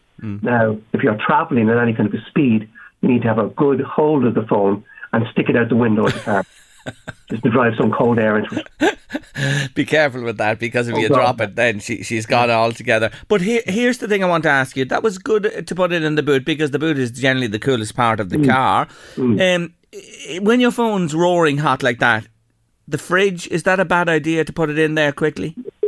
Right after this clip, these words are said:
Speaker 2: Yeah, again, you would think that's the ideal place for it, but it's not. Simply because you can't, it's like anything, I suppose, you can't go from extreme heat to extreme cold. It's not good for anything. So again, you're looking at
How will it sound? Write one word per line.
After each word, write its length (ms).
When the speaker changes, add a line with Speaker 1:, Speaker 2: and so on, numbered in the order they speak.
Speaker 2:
Yeah, 240
again, 260
you 80
would 180
think 200
that's 200
the 80
ideal 420
place 320
for 220
it, 100
but 160
it's 300
not. 280
Simply 220
because 320
you 80
can't, 300
it's 140
like 160
anything, 380
I 100
suppose, 360
you 80
can't 260
go 180
from 120
extreme 500
heat 280
to 120
extreme 460
cold. 440
It's 120
not 180
good 180
for 100
anything. 400
So 180
again, 340
you're 120
looking 240
at 200